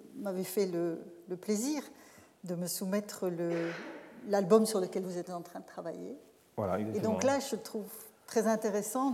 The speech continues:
Speaker 1: d'entrer, en quelque sorte, dans l'atelier. D'entrer dans l'atelier. Alors, évidemment, les planches qu'on va vous présenter sont,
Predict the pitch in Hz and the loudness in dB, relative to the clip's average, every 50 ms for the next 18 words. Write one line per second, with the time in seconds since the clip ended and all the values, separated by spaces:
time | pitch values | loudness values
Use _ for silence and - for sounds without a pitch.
0 | 202 185 196 226 226 220 - - - 247 254 262 285 302 302 285 - - - - | 2 6 6 6 6 4 2 -2 2 4 4 4 4 2 0 -2 -6 -8 -14 -18
1 | - - - - - 226 214 - - 226 190 - 214 214 - 269 233 214 214 202 | -20 -20 -20 -6 -2 0 0 2 2 0 2 2 0 2 2 0 2 2 2 2
2 | 196 185 190 - 202 180 180 175 165 165 - - - - - - - - - - | 2 2 2 0 0 0 0 0 -2 -2 -4 -10 -16 -20 -20 -20 -20 -20 -20 -20
3 | - - - - - - - - - - 196 196 190 - - 247 214 233 220 214 | -20 -18 -18 -18 -18 -20 -20 -20 -6 -2 -2 -2 0 2 2 2 4 6 6 6
4 | 214 214 226 220 202 233 277 302 269 233 208 185 208 185 180 202 196 214 208 202 | 6 6 4 4 6 6 8 8 8 8 8 6 6 4 4 6 6 8 8 8
5 | 190 190 190 - - 208 208 196 185 - - - 180 165 151 180 175 175 175 170 | 6 4 2 4 4 6 6 6 4 0 -2 -4 -4 0 2 4 4 4 4 4
6 | 165 165 - 170 190 190 160 196 190 - - 202 175 160 175 180 - - - 220 | 2 0 -2 -4 -6 -6 -6 -6 -6 -2 -2 -2 -2 -2 -4 -6 -4 -2 0 0
7 | 214 202 - - - - 175 165 165 165 | 0 0 -2 -6 -8 -8 -8 -8 -8 -8